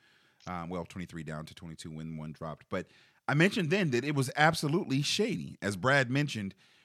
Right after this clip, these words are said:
any other incident, uh, when, when considering what the league has,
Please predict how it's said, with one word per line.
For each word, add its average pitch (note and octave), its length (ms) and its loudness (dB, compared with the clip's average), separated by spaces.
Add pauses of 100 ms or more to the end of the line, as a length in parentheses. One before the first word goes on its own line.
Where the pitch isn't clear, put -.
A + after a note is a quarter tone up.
(200)
any G#3 340 6
other F#3 280 6
incident, E3+ 560 0 (120)
uh, B2 220 0
when, B2 320 -2
when B2+ 160 2
considering C#3+ 560 2
what C#3 140 2
the B2+ 80 0
league B2 380 2
has, A#2 540 0